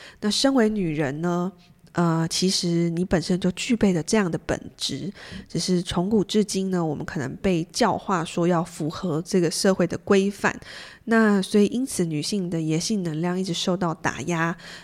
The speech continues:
那也扼杀了灵魂深处所传来的奥妙生命讯息。所以只要让你重新循着这个路径，回到自己的根源区，唤醒这股能量，那你将以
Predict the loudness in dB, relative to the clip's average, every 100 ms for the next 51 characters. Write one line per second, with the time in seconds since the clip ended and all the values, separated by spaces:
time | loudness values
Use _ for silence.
0 | -8 -4 -2 -2 -4 -2 -2 0 0 2
1 | 2 0 0 0 -2 0 0 0 -2 -2
2 | -2 -6 -6 -6 -4 -4 -4 -4 -6 -6
3 | -4 -2 0 -2 -2 -2 -2 -2 -4 -4
4 | -4 -4 -6 -8 -8 -12 -14 -20 -20 -20
5 | -12 2 4 4 2 0 2 4 4 2
6 | 0 -2 -2 -2 -2 -2 -2 -2 -2 -4
7 | -4 0 2 4 2 0 -2 -4 -6 -16
8 | -20 -4 2 4 4 6 4 6 2 6
9 | 6 8 4 4 0 0 2 4 2 -4
10 | -20 -20 -2 2 4 2 -2 -4 0 0
11 | 0 -4 -2 0 4 6 4 0 -14 -20
12 | _ 0 2 0 0 0 0 -2 -4